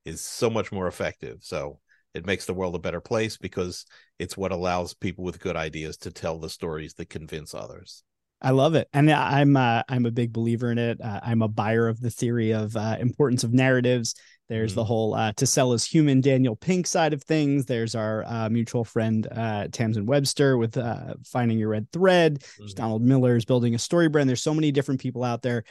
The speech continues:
Speaker 2: that are, are, um, amplifying and pointing to the fact that narratives are so important. So I'm excited to break this superpower down with you today.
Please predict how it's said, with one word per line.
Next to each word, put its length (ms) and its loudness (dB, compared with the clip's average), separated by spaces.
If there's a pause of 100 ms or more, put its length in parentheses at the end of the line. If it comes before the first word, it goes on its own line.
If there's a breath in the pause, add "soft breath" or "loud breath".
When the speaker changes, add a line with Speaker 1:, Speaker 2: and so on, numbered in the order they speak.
(220 soft breath)
Speaker 2:
that 100 2
are, 320 2
are, 420 0
um, 480 -4 (200)
amplifying 600 4
and 160 2
pointing 300 2
to 100 -4
the 80 -2
fact 240 -2
that 140 -4
narratives 420 0
are 40 -4
so 200 0
important. 340 -2
So 60 -2
I'm 80 0
excited 380 4
to 60 0
break 240 2
this 160 0
superpower 600 0
down 160 0
with 140 -8
you 80 -6
today. 340 0